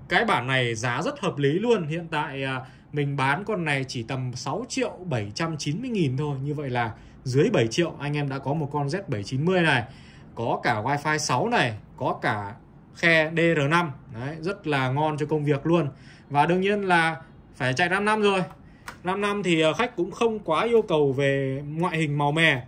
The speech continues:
nên là mình sẽ dùng cặp là Kingston Fury. Ờ, cặp này thì là tản đen xì xì anh em nhá. Và nó là ram D R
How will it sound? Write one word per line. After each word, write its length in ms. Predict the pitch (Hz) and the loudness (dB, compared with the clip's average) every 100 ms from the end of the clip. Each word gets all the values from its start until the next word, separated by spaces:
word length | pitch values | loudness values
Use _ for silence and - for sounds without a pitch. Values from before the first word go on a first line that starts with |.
| - | -6
nên 180 | 170 170 | -2 0
là 180 | 147 | 0
mình 180 | 139 143 | 0 -2
sẽ 160 | 131 165 | -4 -4
dùng 160 | 151 | -6
cặp 200 | 135 143 | -4 -4
là 260 | 143 135 127 - - - - | -2 -2 -4 -8 -20 -20 -4
Kingston 380 | 220 196 214 208 | -2 4 4 4
Fury. 500 | 196 214 208 214 190 - - - - - | 2 4 6 6 4 -4 -20 -20 -20 -20
Ờ, 300 | - 170 160 160 | -8 -2 -2 0
cặp 160 | 170 | -2
này 200 | 165 156 | 2 2
thì 180 | 156 160 | 4 2
là 300 | 156 147 147 | 2 2 2
tản 260 | 143 127 117 | 0 -2 0
đen 140 | 170 | 0
xì 140 | 180 175 | 0 2
xì 220 | 175 170 | 6 6
anh 80 | 175 | 4
em 140 | 196 | 2
nhá. 220 | 226 208 151 - | 2 2 -2 -10
Và 520 | 135 151 147 143 135 127 - - | -4 0 2 0 -2 -6 -10 -6
nó 100 | 156 | -2
là 140 | 165 | 0
ram 260 | 165 170 170 | 2 2 4
D 40 | 175 | 4
R 40 | 165 | 4